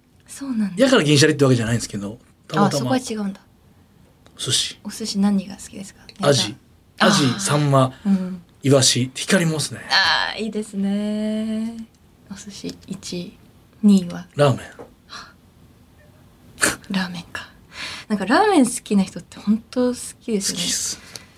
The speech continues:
Speaker 1: なんかラーメンとサウナって一緒じゃないですか。好きな人の感じ。
Speaker 2: 深いですね。
Speaker 1: <laughs> いや、なんか違う。なんか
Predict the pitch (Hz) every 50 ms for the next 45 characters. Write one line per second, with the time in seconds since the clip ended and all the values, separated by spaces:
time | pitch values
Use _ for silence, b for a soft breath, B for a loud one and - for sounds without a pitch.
0 | B B B B - 202 196 196 180 254 349 415 392 330 269 214 - 202 196 -
1 | 220 208 190 170 160 - - 160 156 - - 180 208 208 185 147 147 170 - -
2 | - - _ _ _ _ _ _ _ _ _ _ _ _ - - - - - 165
3 | 156 151 127 - - 160 156 156 160 147 123 160 160 160 - - 123 107 104 -
4 | - - - - - - 247 - - 294 - - 339 311 302 277 - 185 202 202
5 | - - - 220 214 254 233 - 208 294 269 254 226 - 156